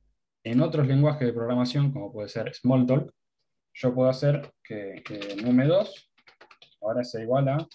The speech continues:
eh, no sé, un string. ¿Sí? Y abajo, eh, puedo hacer que nume dos sea igual a, eh, coseno de veinte, por decirlo. Puedo hacer cualquier cosa, pero como Pascal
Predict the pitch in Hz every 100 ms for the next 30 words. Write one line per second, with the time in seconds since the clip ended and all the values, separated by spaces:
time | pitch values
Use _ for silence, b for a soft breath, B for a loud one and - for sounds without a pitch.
0 | - - 104 98 95 104 95 - 104 98
1 | 92 87 - - - _ _ _ _ -
2 | _ - 113 - _ _ - - _ _
3 | 107 104 107 127 139 151 160 135 107 104
4 | 101 110 110 117 110 110 123 123 147 147
5 | 120 110 117 131 131 156 - _ _ -
6 | 98 95 95 95 95 95 95 95 _ _
7 | _ _ _ _ _ _ _ _ _ _
8 | _ _ _ _ 143 113 107 104 - 98
9 | 95 85 - 101 101 - - - _ _
10 | _ _ _ _ _ _ - 127 139 143
11 | 143 165 139 104 101 101 101 110 117 127
12 | - 160